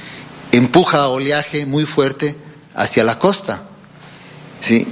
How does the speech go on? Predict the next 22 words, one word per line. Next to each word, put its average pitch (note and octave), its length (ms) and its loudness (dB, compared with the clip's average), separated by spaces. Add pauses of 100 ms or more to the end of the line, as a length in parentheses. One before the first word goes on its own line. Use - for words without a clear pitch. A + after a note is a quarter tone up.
Y D3 160 4
eso, D3+ 320 0
pues, A#2 220 -6
obviamente A#2 460 0
dispersó B2 840 0 (520)
más - 680 0 (840)
los A2 80 4
materiales, B2 480 2
pero A#2 180 -2
también A#2+ 440 0
la A#2+ 80 4
búsqueda C#3+ 680 0 (800)
la G#2+ 220 -2
complicó A#2+ 720 0 (2250)
mucho. G3 260 4
Tiene D3+ 240 -2
que D#3 100 -2
ser E3 160 0
solamente C#3+ 800 0 (320)
Marina, D3 560 2 (560)
con G#2+ 260 0
sus, - 680 -2